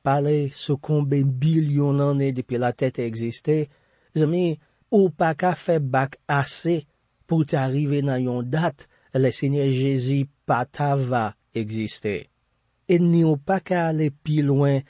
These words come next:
yon dat nan tan k ap vini yo, lè Seyè ta sispann egziste. Se enposib.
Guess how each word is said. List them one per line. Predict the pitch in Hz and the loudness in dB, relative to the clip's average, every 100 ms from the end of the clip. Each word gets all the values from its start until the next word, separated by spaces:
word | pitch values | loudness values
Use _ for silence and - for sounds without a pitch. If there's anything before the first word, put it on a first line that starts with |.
| _ - | _ -4
yon | 156 156 160 147 | 0 2 2 2
dat | 156 147 143 | 2 2 0
nan | 147 139 | -4 -2
tan | 139 | -2
k | 127 | 0
ap | 123 | -2
vini | 123 135 117 117 | 0 -2 -2 0
yo, | 131 135 - _ _ | 0 0 -4 _ _
lè | 131 127 | -2 0
Seyè | - - 131 120 117 107 | -2 -2 0 0 -2 -4
ta | - | -4
sispann | 101 - 127 - - 101 92 | -4 -6 -12 -12 -8 -6 -6
egziste. | 95 110 117 - 131 - _ _ _ _ _ - | -8 -8 -6 -4 -4 -6 _ _ _ _ _ -8
Se | - | -4
enposib. | 165 143 156 139 208 175 92 | -2 0 -2 0 -2 -2 -4